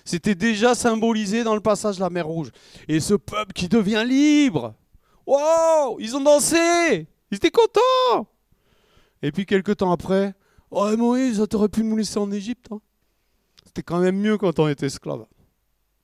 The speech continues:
Incroyable. Incroyable. Vous savez qu'on est comme ça, nous ? Mhm. On regarde avec envie les esclaves de ce monde. Non ?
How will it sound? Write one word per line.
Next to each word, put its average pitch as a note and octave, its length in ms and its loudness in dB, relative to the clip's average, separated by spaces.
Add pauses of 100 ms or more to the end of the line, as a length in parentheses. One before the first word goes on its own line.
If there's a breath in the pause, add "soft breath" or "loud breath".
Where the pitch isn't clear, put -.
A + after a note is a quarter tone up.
(140)
Incroyable. C3+ 500 -4 (1200)
Incroyable. A#2+ 580 -12 (1040)
Vous A#2+ 60 -10
savez F#3 240 -4
qu'on E3+ 160 -6
est C#3 80 -4
comme A#2+ 180 -8
ça, B3 160 -8
nous ? D4+ 160 -12 (1600)
Mhm. C#4 760 -6 (380)
On C#3 160 -4
regarde D3 420 -2
avec C#3+ 220 -6
envie C3+ 240 -8
les B2+ 200 -12
esclaves A#2 420 -10
de A2+ 100 -12
ce A2+ 160 -16
monde. A2+ 240 -18 (1080)
Non ? D#3+ 300 -4